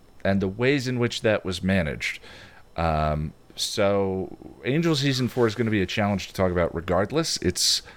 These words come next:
for me, the most difficult and frustrating season of the show to, to address. What I'm probably gonna do is lead with a, um, before we get to Angel season four video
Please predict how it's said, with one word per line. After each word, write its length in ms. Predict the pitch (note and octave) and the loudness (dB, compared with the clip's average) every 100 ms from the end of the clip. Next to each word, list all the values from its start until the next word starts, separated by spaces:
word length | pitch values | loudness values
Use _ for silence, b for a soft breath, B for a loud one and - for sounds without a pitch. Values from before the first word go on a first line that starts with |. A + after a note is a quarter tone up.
| B _ - - | B _ -20 -12
for 180 | - | -4
me, 400 | G#2+ B2 A#2+ A2+ | 0 2 2 0
the 320 | G#2+ F#2+ G2 F#2+ | -2 -6 -2 2
most 360 | G#2+ A2 - | 2 0 0
difficult 440 | F#2+ G#2+ A#2+ G2+ G2+ | 2 2 2 0 0
and 120 | G2+ | -2
frustrating 580 | - F#2+ - G2 F2+ E2+ | 0 0 2 0 0 0
season 320 | G#2 F2+ F#2 | 0 2 2
of 80 | E2 | 2
the 80 | |
show 260 | F2 F#2+ E2+ | 0 4 2
to, 480 | E2 - E2 D#2+ D#2 B B B B - | 2 0 0 0 -2 B B B B -8
to 200 | - F2+ | 0 2
address. 580 | D#2 F2 F#2 C#3 - - B B B - | 2 0 0 0 -2 -6 B B B -4
What 120 | A2 | -2
I'm 80 | G#2+ | 0
probably 420 | A#2+ C#3+ D#3 C#3+ | 4 4 4 0
gonna 200 | C3 A#2+ | 0 0
do 200 | A2+ A2+ | 0 2
is 160 | G#2 G#2 | 0 0
lead 240 | A2 A2+ | 0 2
with 220 | G2+ - | 0 0
a, 460 | G2 F#2+ F#2 F#2+ F#2+ - | 2 2 2 2 -2 0
um, 320 | F2+ F2 E2+ | 0 2 0
before 440 | F2+ - A2+ A#2 | -2 -4 0 2
we 80 | A#2 | 2
get 140 | G#2 - | 0 -2
to 80 | |
Angel 320 | F2 G2+ G2 F#2+ | 0 2 2 0
season 360 | G#2+ F2 F2 | 2 0 0
four 260 | E2 F#2+ E2+ | 0 0 0
video 600 | F#2+ D#3 G#2+ D#2+ C#2+ | 0 2 2 0 0